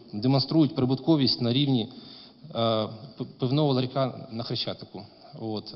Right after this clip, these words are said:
Е, ми думали з вами, ми думаємо, що в нас є дійсно потужна галузь. Подивіться по цифрам.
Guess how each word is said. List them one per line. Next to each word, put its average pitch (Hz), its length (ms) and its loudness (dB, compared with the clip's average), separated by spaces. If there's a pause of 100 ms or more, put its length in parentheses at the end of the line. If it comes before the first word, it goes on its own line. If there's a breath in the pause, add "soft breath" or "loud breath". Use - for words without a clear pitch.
Е, 117 100 -4
ми 131 180 0
думали 135 320 2
з 110 60 -4
вами, 117 280 0
ми 117 140 -2
думаємо, 131 240 2
що - 100 -4
в 127 40 -6
нас 117 260 -2
є 113 120 -4 (440 loud breath)
дійсно 117 340 -2
потужна 127 420 0
галузь. 160 340 0
Подивіться 127 440 -2
по - 100 -8
цифрам. 147 440 0